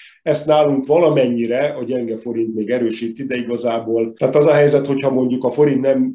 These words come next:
lenne, de tehát mondjuk három harminc lenne, akkor lehet, hogy az infláció nem hét, fö-, hét és fél körül lenne, hanem mondjuk hat és fél és hét között valahol. Tehát igazából ez most keveset számít. Ami a kérdés, az az, hogy előre tekintve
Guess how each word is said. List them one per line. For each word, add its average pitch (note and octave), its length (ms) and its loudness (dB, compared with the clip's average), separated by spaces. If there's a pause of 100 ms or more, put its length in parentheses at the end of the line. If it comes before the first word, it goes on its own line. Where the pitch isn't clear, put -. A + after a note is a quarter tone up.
(100)
lenne, A#2+ 380 -2
de A2 240 -6
tehát B2+ 260 -6
mondjuk A#2 220 -2
három A#2+ 320 0
harminc A2+ 460 -2
lenne, B2+ 220 -2
akkor A2+ 260 -8
lehet, A2 300 -6
hogy G#2+ 120 -10
az G#2+ 120 -6
infláció A2 580 -6
nem G#2+ 200 -4
hét, A2+ 320 -6
fö-, C3 260 -4
hét B2 240 -2
és A2 160 -8
fél A#2 200 -2
körül A2+ 280 -4
lenne, G#2 260 -6
hanem G2 220 -10
mondjuk F#2+ 380 -14
hat G#2 280 -10
és G2 220 -12
fél G2+ 200 -10
és F#2 200 -12
hét G2 240 -12
között G#2 320 -10
valahol. D#3 360 2
Tehát C3 300 -2
igazából D3 540 2
ez C#3 120 -2
most C3 240 -8
keveset A2 440 -8
számít. - 460 -20 (360)
Ami F#3 220 4
a B2+ 100 2
kérdés, F#3+ 520 0
az A#2+ 120 -4
az, C3+ 160 -4
hogy B2 160 -6
előre E3+ 480 2
tekintve - 720 -8